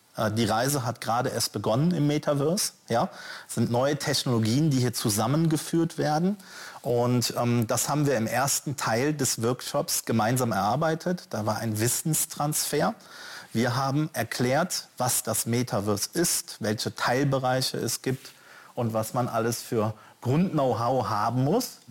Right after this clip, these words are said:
um ein Projekt wie die Dart-Weltmeisterschaft ins Metaverse zu bringen. Und im zweiten Teil des Projektes haben wir genau damit nämlich angefangen. Was können wir machen? Was sind die ersten Steps, um so ein Projekt au-,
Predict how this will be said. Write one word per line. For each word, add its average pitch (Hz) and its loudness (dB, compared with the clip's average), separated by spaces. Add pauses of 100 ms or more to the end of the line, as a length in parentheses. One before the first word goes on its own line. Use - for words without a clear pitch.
(160)
um 185 2
ein 139 0
Projekt - -2 (100)
wie 120 -2
die 113 2
Dart-Weltmeisterschaft 120 0 (220)
ins 131 0
Metaverse 117 0
zu 113 -6
bringen. 101 2 (560)
Und 113 -2
im 110 0
zweiten 143 0
Teil 151 2
des 156 -2
Projektes 143 -2 (100)
haben 131 2
wir 131 4
genau 113 2
damit 110 0
nämlich 127 0
angefangen. - -2 (500)
Was - -2
können 156 2
wir 120 4
machen? 127 2
Was 135 0
sind 139 0
die 127 0
ersten 117 0
Steps, - -2
um 113 0
so 113 2
ein 120 2
Projekt 113 -2
au-, - -4